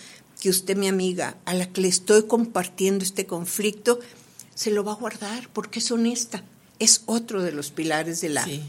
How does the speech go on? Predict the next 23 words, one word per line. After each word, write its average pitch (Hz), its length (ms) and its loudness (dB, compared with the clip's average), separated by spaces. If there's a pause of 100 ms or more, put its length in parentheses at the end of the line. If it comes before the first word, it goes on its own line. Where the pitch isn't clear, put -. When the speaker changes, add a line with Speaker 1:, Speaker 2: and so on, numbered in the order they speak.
(140)
Speaker 1:
de 175 200 2
la 156 100 0
Speaker 2:
de 147 140 -2
la 139 60 -2
Speaker 1:
mediación. 147 460 4
Speaker 2:
mediación. 139 80 -4 (840)
Speaker 1:
Entonces, 185 760 2
la 196 200 4
mediación 196 760 6 (520)
en 202 140 6
nuestra 185 380 2
Constitución, 180 800 -2
en 214 100 0
su - 140 -2
artículo 208 540 0
diecisiete, 180 880 -2 (320)
está 175 380 4
contemplada. 170 720 -6
O - 40 -6
sea, 143 240 0
tiene 190 260 6
un 247 120 4
fundamento 196 1200 2